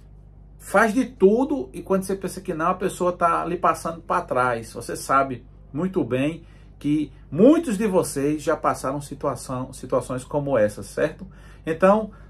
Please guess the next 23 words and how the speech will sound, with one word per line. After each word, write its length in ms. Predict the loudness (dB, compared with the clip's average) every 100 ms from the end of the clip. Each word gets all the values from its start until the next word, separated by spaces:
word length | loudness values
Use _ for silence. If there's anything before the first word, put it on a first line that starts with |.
| 0
tô 100 | 4
aqui 240 | 4 2
só 160 | 0 0
pra 140 | 4
registrar 640 | 4 4 2 0 2 2 2
esse 280 | -2 -6 -2
momento 520 | 0 0 -2 -6 -12 -14 -20 -20 -20 -20 -20 -10
maravilhoso, 1000 | 0 2 4 2 2 4 4 4 2 0
magnífico, 1200 | 2 2 2 -4 -2 0 0 -2 -8 -12 -12 -6
que 100 | -4
nem 160 | -4
diz 240 | -4 -4 -2
o 60 |
Luva 300 | 0 0 -2
de 100 | -4
Pedreira, 680 | -6 -6 -6 -4 -4 -4 -8 -16 -8
Pedreiro, 460 | -2 0 0 -2 -4
sensacional, 1300 | -8 -4 -2 -2 -2 -2 -2 -8 -8 -4 -4 -6 -10 -20 -10
na 100 | -8
Cidade 300 | -2 0 0
do 100 | 0
México. 420 | 2 2 0 -10 -18 -20 -14
Esse, 340 | -12 -10 -12